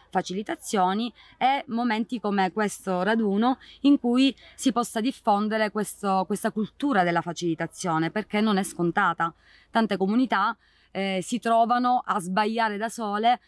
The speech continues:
e magari a rendersi conto quando è già troppo tardi che da sole non sempre si riesce a superare i momenti di impasse e conflitti. Quindi è anche quello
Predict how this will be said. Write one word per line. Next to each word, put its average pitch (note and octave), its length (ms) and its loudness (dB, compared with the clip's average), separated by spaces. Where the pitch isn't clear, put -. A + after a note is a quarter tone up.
e G3 100 -4
magari G#3+ 380 0
a G3+ 60 -4
rendersi G#3+ 400 -8
conto A3 400 -4
quando G3 280 -4
è G3 80 -4
già G#3 140 -4
troppo G#3+ 320 -6
tardi F#3 460 -2
che F#3+ 80 -6
da G#3 100 -4
sole G3+ 240 -6
non F#3 220 -2
sempre F#3 300 -4
si F#3+ 120 -6
riesce F3 540 -2
a F#3+ 100 -2
superare F3+ 520 0
i F3 100 -4
momenti F3+ 340 -2
di F3+ 80 -2
impasse F3 460 -2
e D#3+ 40 -4
conflitti. D#3+ 640 -4
Quindi G#3 540 4
è A3+ 80 2
anche A3+ 460 -2
quello G#3 560 0